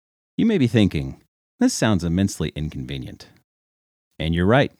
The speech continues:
Analog developed, physically existing first drafts have many drawbacks.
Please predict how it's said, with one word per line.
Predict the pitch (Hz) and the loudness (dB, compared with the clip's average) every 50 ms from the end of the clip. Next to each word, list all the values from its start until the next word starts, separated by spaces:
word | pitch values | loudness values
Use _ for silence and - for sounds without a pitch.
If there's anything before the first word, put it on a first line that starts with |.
| _ _ _ _ _ - | _ _ _ _ _ -6
Analog | - 92 98 107 110 107 104 104 98 95 | -2 0 2 4 4 4 4 2 0 -2
developed, | - 87 78 85 71 73 80 - - - | -4 -6 -4 -4 -4 -4 -6 -8 -10 -18
physically | _ - - 147 135 147 135 - 139 143 139 | _ 0 0 2 2 2 0 0 0 0 0
existing | 135 117 87 98 98 101 - - 98 104 - - _ - | 0 0 0 -2 -2 -2 0 0 0 0 0 -4 _ -2
first | 98 95 107 - - | 0 0 0 -2 -4
drafts | - 76 69 65 58 - - - - - | -8 -6 -6 -6 -8 -10 -12 -14 -14 -10
have | - 71 71 67 76 | -10 -8 -8 -6 -6
many | 78 80 85 85 | -4 -4 -2 -2
drawbacks. | - 80 65 64 - 50 50 - - - - - | -2 -4 -4 -6 -8 -10 -12 -14 -16 -18 -18 -18